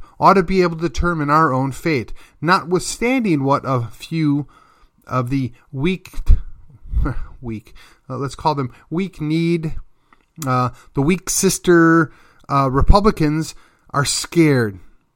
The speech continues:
They, they call us traitors, seditious, and various other throwaway lines to try and look good and virtue signal.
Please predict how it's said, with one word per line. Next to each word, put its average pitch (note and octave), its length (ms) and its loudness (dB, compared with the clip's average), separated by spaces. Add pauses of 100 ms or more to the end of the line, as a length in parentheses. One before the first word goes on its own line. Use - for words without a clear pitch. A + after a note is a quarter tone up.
(440)
They, C#3+ 200 0
they D3+ 180 0
call E3 300 -2
us D3 140 -4
traitors, - 840 -4 (1800)
seditious, - 1120 -6 (500)
and G3 160 -2
various F#3+ 360 2
other D#3+ 440 0 (500)
throwaway F#3 480 2
lines C3 640 2
to B2+ 100 -12
try C#3 220 -2
and B2 160 -4
look C3 180 -6
good C3+ 200 -4
and A2+ 140 -4
virtue B2 300 -2
signal. G#2+ 440 -6